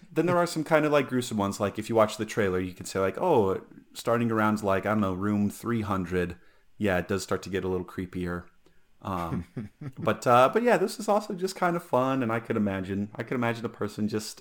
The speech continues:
Speaker 1: or, or, like, a group of people doing something like, okay, um, like, if you get everybody, if you, if you get, like, a group of three or four people together in a room and be like, "Okay, Steve, you take rooms one through ten,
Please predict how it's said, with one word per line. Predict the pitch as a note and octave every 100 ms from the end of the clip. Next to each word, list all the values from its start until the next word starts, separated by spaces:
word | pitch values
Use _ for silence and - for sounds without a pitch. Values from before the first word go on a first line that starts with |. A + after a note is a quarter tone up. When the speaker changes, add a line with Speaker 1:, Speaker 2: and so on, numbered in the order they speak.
| -
Speaker 1:
or, | B2+ G#2+
or, | G2+ G#2+ G#2
like, | G#2+ G2+
a |
group | G2+ G#2+ G#2+
of | G#2+
people | - F#2+ G2+ G2
doing | G2+ G2+
something | - F#2+ G2
like, | F#2
okay, | A2 A#2 F2+ E2+ - - - - - _ -
um, | F#2+ F2 F2 F2+ - _ _ _ - - - -
like, | G2
if | G#2+ A2
you |
get | A#2+ A2+
everybody, | A2+ A2+ A#2 A2+ G#2 - - _ -
if | A#2
you, | A2+
if | A#2
you |
get, | C#3 A#2
like, | G#2+
a |
group | G2+ A#2
of | A2+
three | B2
or | A2
four | A2+
people | - G#2+ G#2
together | A2 G2+ G2+ G2+
in | G#2
a | G2+
room | F#2 F2+ F#2 - -
and | G2+
be | G2
like, | F#2
"Okay, | A#2 - F3+
Steve, | - C#3+ B2 F#2 E2 - _ _ -
you | G2 A2+ A#2+ A#2+
take | - A#2 A2+ - _ _
rooms | A2+ A2+ G#2+ G#2
one | A2 A2
through | G#2+ G#2+
ten, | - G2+ - -